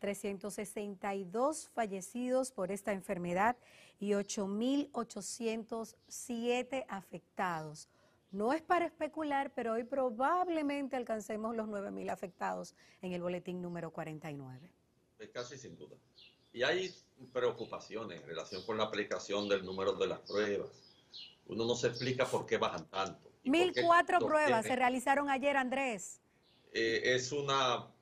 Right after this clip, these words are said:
Speaker 2: cifra sumamente baja. Mira, en todo lo que va de pandemia, yo creo que no hemos llegado a cuarenta mil pruebas en el país.
Speaker 1: Treinta y cinco mil y tanto.
Speaker 2: Exactamente. Por ahí anda por treinta y seis, treinta y cinco.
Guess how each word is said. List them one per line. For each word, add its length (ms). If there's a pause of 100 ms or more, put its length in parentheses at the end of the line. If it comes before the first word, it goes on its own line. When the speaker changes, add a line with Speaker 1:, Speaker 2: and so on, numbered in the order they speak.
Speaker 2:
cifra 360
sumamente 500
baja. 520 (420)
Mira, 340
en 160
todo 240
lo 100
que 140
va 200
de 120
pandemia, 560
yo 240
creo 200
que 100
no 80
hemos 140
llegado 360
a 80
cuarenta 400
mil 440
pruebas 540 (180)
en 200
el 100
país. 560 (600)
Speaker 1:
Treinta 380
y 120
cinco 480
mil 300
y 80
tanto. 460
Speaker 2:
Exactamente. 600
Por 180
ahí 140
anda 340
por 160
treinta 320
y 80
seis, 480
treinta 300
y 80
cinco. 480